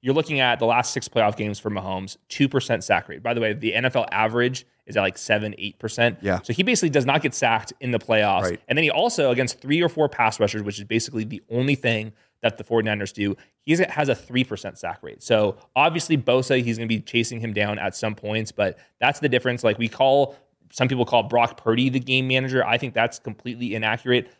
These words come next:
Speaker 1: The, the game manager in this is Patrick Mahomes. Basically no interceptions, no negative plays, no, he doesn't have to deal with the Mecole Hardman types.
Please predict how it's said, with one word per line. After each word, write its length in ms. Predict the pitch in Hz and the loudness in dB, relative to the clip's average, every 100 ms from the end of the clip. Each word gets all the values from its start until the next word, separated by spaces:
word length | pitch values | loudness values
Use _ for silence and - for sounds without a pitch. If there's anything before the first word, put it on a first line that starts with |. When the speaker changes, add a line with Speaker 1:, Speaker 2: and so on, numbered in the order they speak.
| _ _ | _ _
Speaker 1:
The, 220 | 123 117 - _ - | -2 -2 -4 _ -2
the 80 | 120 | -2
game 400 | 107 160 233 131 | 2 0 2 0
manager 400 | 143 185 120 120 | 0 0 0 0
in 220 | 151 160 | 2 2
this 260 | 113 104 - - | 2 0 -8 -2
is 180 | 175 - | -2 0
Patrick 420 | - 135 135 127 | -2 -2 -4 -12
Mahomes. 420 | 110 127 113 - _ _ _ | -4 -2 -2 -6 _ _ _
Basically 400 | 160 180 160 143 | 0 0 0 0
no 180 | 120 143 | 2 2
interceptions, 680 | 185 180 - 147 - 147 131 _ _ | 4 2 2 0 0 -6 -6 _ _
no 220 | 117 156 | 0 2
negative 380 | 180 165 156 147 | 4 2 2 -2
plays, 320 | - 127 127 - _ | 2 2 2 -4 _
no, 280 | 110 131 175 151 - 120 | -2 2 2 0 -10 _
he 160 | 117 120 | -20 -10
doesn't 160 | 120 135 | -8 -8
have 120 | 127 | -8
to 60 | |
deal 300 | 113 120 135 | -6 -2 0
with 280 | 120 120 - | 0 -2 -4
the 60 | 113 | -12
Mecole 320 | 110 - 127 | -8 -2 0
Hardman 320 | 127 123 123 | 0 0 -2
types. 340 | 120 117 117 | 0 0 0